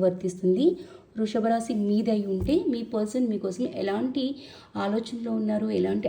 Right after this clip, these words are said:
యాక్షన్ తీసుకోవాలనుకుంటున్నారు, అసలు ఎలాంటి స్థితిలో ఉన్నారు అనేది ఈ రీడింగ్ చూద్దాం. ఓకే, వృషభ రాశి వాళ్ళకి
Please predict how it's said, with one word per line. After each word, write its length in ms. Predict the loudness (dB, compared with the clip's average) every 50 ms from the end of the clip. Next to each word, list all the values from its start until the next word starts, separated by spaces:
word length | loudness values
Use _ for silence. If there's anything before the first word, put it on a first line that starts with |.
| -4 -4
యాక్షన్ 320 | -6 -4 -2 -2 -2 -2 -2
తీసుకోవాలనుకుంటున్నారు, 840 | -6 -8 -4 -2 0 0 0 -2 -2 -4 -2 0 0 0 0 0 -2 -4 -6 -10 -16 -18 -16 -12
అసలు 160 | -8 -6 -6 -4 -2 -2 0
ఎలాంటి 280 | 0 0 0 0 -2 -4 -6
స్థితిలో 400 | -8 -10 -8 -6 -2 0 2 2 2 2
ఉన్నారు 240 | 2 2 2 2 2
అనేది 240 | 2 2 2 2 2 2 2 0 -2
ఈ 20 | 0 0
రీడింగ్ 260 | 0 2 0 0 0 0
చూద్దాం. 260 | -2 0 0 0 0 -2 -8 -18 -18 -10 -8 -6
ఓకే, 200 | -4 0 2 2 2 2 0 -6 -14 -18 -20 -20 -20 -20 -14 _ -4
వృషభ 340 | -2 2 4 4 4 6 4
రాశి 200 | 4 2 2 0 -2
వాళ్ళకి 220 | -2 -2 -2 -4